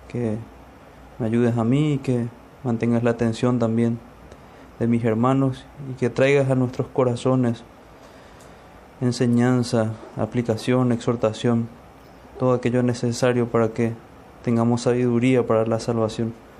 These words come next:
Te rogamos esto, Señor, en el nombre de Jesús, nuestro amado Salvador.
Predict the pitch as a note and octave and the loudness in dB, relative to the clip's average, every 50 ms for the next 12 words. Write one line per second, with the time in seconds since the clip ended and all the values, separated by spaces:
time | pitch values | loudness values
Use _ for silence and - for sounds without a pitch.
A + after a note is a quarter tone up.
0 | - - - - - - - - - - - - - - - - - - B2+ B2+ | -20 -20 -20 -20 -20 -20 -20 -20 -20 -20 -20 -20 -20 -20 -20 -8 -4 -2 0 2
1 | B2 A#2+ A#2+ B2 A#2 B2 A#2 A#2 - - A#2+ A2 - - A2 A2+ A2+ A2+ A2+ A#2 | 2 2 2 2 2 2 0 -2 -2 -2 -4 -4 -2 -4 -2 -2 0 0 0 0
2 | A#2 A#2 A#2 B2 A#2+ A#2+ A#2+ A2+ A2+ A2+ - A#2 G#2+ - - C3+ C3+ C#3 C3+ - | 2 2 2 0 0 2 0 0 0 -2 -4 -8 -8 -4 -2 -2 -2 -2 -2 -8
3 | - - - - - A#2 A2+ - B2 A#2 A#2 B2 B2 B2+ B2 A#2 - A#2+ A#2 A#2 | -14 -20 -20 -14 -14 -12 -6 -2 0 2 2 2 2 2 0 0 0 -2 0 2
4 | A#2 A2+ A2+ A2 | 2 2 0 0